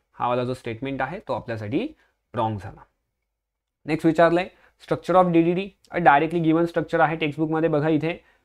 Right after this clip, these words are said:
इथे सीएल आहे, इथे सीएल आहे आणि हा जो मधला कार्बन आहे इथे आपल्याकडे तीन सीएल आहेत. So टोटल पाच सीएल असतात कंपाऊंडमध्ये आणि हे अशा वेने अरेंज झालेले असतात. Directly given structure आहे. So that is completely a factual based question आहे.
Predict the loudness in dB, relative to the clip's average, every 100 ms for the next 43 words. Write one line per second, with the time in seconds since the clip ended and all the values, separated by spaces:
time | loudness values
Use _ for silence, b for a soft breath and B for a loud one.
0 | -12 -6 -4 -2 2 4 4 4 0 -2
1 | -4 -2 0 4 4 2 0 0 0 0
2 | 0 -2 0 0 4 2 2 0 -2 -4
3 | -12 _ _ _ _ _ -8 -2 0 0
4 | -2 -2 -2 -2 -2 -2 -4 -4 -6 -8
5 | -16 _ _ _ _ _ _ _ -12 -8
6 | -4 0 0 4 4 4 2 4 4 4
7 | 2 -6 -4 -4 0 0 0 0 0 2
8 | 2 2 2 0 0 0 0 0 0 -2
9 | 0 -2 -2 2 4 2 -2 -4 -2 -2
10 | -4 2 4 6 2 -2 -8 -6 -2 2
11 | 2 0 _ _ _ _ -6 -4 -4 -6
12 | -4 -4 -4 -4 -2 -4 -6 -4 -4 -4
13 | -6 -2 0 -2 -4 -8 -10 -8 -8 -8
14 | -10